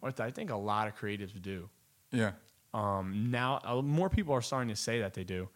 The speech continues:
Speaker 1: And I never dealt with anxiety any, you know, throughout the twenty-four years of living, never.
Speaker 2: Right.
Speaker 1: Until last summer. So, um, yeah, it was, it was a,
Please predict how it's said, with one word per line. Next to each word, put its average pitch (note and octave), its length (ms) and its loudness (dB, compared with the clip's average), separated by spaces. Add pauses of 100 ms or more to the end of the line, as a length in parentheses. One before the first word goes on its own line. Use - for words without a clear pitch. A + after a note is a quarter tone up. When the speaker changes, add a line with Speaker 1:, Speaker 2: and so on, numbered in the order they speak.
(260)
Speaker 1:
And A#2+ 80 0
I C#3 40 2
never D3 200 2
dealt G2+ 180 -2
with G#2 100 -2
anxiety G#2 460 -2 (340)
any, C#3+ 280 2 (420)
you D3+ 80 -2
know, A#2 240 -2
throughout C3 240 -2
the - 60 -14
twenty-four C3 300 0
years B2+ 140 2
of G#2+ 60 -2
living, G#2 300 0
never. G2 300 0 (100)
Speaker 2:
Right. A2+ 260 4
Speaker 1:
Until G#2 500 0
last G2 260 0
summer. F#2 260 -8 (720)
So, F2+ 420 -2 (500)
um, F#2 560 -2 (1400)
yeah, G#2 320 0
it C3 140 0
was, D3 220 2
it C#3 180 2
was D3+ 160 0
a, B2 440 0